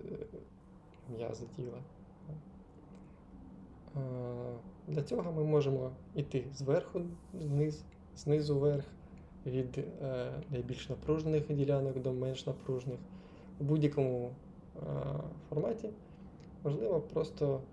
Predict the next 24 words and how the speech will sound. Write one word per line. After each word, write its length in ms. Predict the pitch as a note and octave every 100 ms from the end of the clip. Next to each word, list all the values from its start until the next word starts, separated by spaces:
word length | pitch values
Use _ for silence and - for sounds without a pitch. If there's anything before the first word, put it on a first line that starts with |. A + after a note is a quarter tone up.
| -
пройтися 420 | C3+ C3 C#3 C#3
по 160 | - C3
тілу 300 | C3+ B2 B2 - -
ціляком 460 | C#3 C3+ G3 A3+ - - - - - - - - - - - -
і 220 | G3 F#3+ - - C#3+
відпустити 760 | C#3 - C#3+ - D3+ D3 C#3 - - - - -
все 160 | -
більше 400 | B2+ D#3+ E3 -
і 20 | C3+
більше, 380 | C3+ C#3+ - F3+ C#3
більше 300 | C#3+ D3 C#3
відпускаючи 600 | C3 - - C3+ C3 -
напруження. 540 | B2 - C#3 - - C3 - - - - - -
Без 260 | C3+ C#3+ C#3+
намагання 380 | C3+ C3+ C3 C3
відпустити 460 | C3 C#3 - -
її 120 | C3 -
повністю, 480 | D#3 A3+ A3+ - A3 - -
просто 420 | - A3+ - D#3+ D3 - - - - - -
настільки, 480 | D3 - - -
наскільки 320 | C#3+ - C#3+ C3+
це 120 | C3
буде, 220 | C3
е, 80 | C3